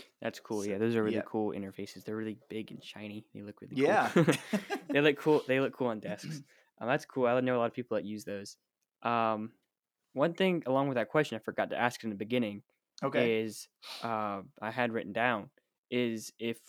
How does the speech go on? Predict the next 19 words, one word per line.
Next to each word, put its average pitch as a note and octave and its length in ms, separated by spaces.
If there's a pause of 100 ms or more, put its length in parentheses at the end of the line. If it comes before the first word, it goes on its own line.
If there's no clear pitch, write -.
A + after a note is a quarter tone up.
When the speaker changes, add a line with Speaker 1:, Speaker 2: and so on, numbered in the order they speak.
Speaker 1:
we C3 140
show C3+ 280
up B2+ 220
to B2 320
an A2+ 80
event A2+ 220
you're G#2+ 80
playing, G#2 380
we G#2+ 100
show G#2 200
up G#2 140
to G#2 200
a G2+ 60
Virginia G#2 420
event G2 320
or G#2 60
something, G2+ 440 (460)
Speaker 2:
Mm-hmm. C3+ 80
Speaker 1:
um, G2 320